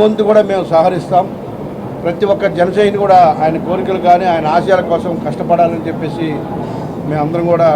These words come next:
డిసైడ్ అయ్యాం. కాబట్టి ఇవాళ ఒక అద్భుతమైన పరిపాలన జరుగుతుంది ఈ రాష్ట్రంలో. అందులో మేము భాగస్వాములమైనందుకు చాలా హ్యాపీగా ఉంది. ముఖ్యంగా విశాఖపట్నంలో అభివృద్ధి కార్యక్రమాలన్నీ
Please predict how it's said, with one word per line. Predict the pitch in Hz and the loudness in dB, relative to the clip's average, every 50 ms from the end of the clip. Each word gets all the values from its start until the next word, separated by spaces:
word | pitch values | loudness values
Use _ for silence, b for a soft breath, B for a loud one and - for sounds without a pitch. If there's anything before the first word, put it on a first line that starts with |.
| 143 139 | 0 -2
డిసైడ్ | 131 156 165 156 160 | -4 -4 -2 0 0
అయ్యాం. | 160 156 151 143 | 0 0 0 0
కాబట్టి | 147 147 143 143 - - - - - - - - - - - - - - - - - - - - | 0 0 -2 -2 -4 -4 -4 -4 -4 -6 -6 -8 -8 -8 -8 -8 -6 -6 -6 -6 -8 -8 -4 -2
ఇవాళ | 143 165 175 170 | 0 0 0 2
ఒక | - 156 156 | 2 0 0
అద్భుతమైన | - 190 196 180 185 208 202 202 185 - 180 | 0 -2 -4 -2 0 2 2 2 2 2 0
పరిపాలన | 175 180 175 190 185 180 180 170 | -2 0 2 2 2 2 0 -2
జరుగుతుంది | 170 180 180 170 175 165 165 | -4 -4 -4 -4 -4 -4 -2
ఈ | 151 151 | 0 2
రాష్ట్రంలో. | 156 160 - - 170 165 170 185 196 190 - - - - - - - - - - - - - - - - - - | 2 2 2 0 -4 -4 -4 -4 -4 -6 -8 -8 -10 -10 -10 -10 -10 -10 -10 -10 -10 -10 -10 -10 -10 -8 -6 -6
అందులో | 151 175 190 190 185 175 | -4 -2 0 0 0 0
మేము | 180 165 151 143 | 0 -2 -2 0
భాగస్వాములమైనందుకు | 151 165 185 185 175 208 196 190 190 180 175 175 175 170 170 170 165 170 160 - | 0 0 0 0 0 2 2 2 2 0 -2 -2 -2 -2 -4 -4 -6 -6 -4 -2
చాలా | 165 156 143 147 | 0 0 2 2
హ్యాపీగా | 156 160 147 165 170 165 165 156 156 | 2 0 0 -2 -2 -2 -2 -2 -2
ఉంది. | 160 165 185 190 - - - - - - - - - - - - - - - - 135 | -4 -6 -8 -8 -10 -10 -12 -12 -12 -12 -12 -12 -12 -12 -12 -12 -14 -14 -12 -10 -10
ముఖ్యంగా | 143 - - 202 196 202 196 185 170 | -8 -4 -4 -2 2 2 2 2 2
విశాఖపట్నంలో | 156 - 208 202 202 185 175 196 190 190 190 190 185 185 175 156 135 - - - - - - - - - - - - - | 2 4 4 4 4 4 4 2 2 2 0 -2 0 0 0 0 -2 -4 -10 -12 -12 -12 -12 -12 -12 -12 -10 -4 -2 -2
అభివృద్ధి | - 175 196 180 170 202 - 180 | -2 -2 -2 -6 -6 -4 2 2
కార్యక్రమాలన్నీ | 180 175 165 - 185 180 180 170 165 160 170 175 | 2 2 2 0 -6 -4 -4 -2 -2 -2 -4 -4